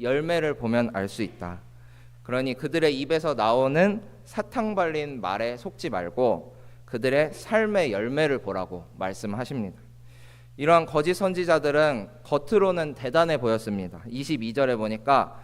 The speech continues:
"주님의 이름으로 예언하고 주님의 이름으로 귀신도 쫓아내고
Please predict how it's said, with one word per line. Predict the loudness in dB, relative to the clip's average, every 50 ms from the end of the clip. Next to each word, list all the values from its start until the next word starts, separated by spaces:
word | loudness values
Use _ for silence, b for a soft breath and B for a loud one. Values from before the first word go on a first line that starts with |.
| B B B B B
"주님의 | -16 -8 -4 -2 0 0 2 4 4 4 4
이름으로 | 2 0 0 0 0 2 2 2 2 2
예언하고 | -2 0 0 0 0 0 -2 -4 -4 -2 -2 -2 -2 -2 -4 -6
주님의 | -12 -12 -10 -6 -6 -4 -2 -2 -2 -2
이름으로 | 0 0 0 0 0 0 2 4 4 4 4 2 -4 -8
귀신도 | -8 -6 -4 -4 -4 -2 -4 -4
쫓아내고 | -4 -4 -6 -4 -4 -4 -2 -2 -4 -2 -2 -4 -4 -4 B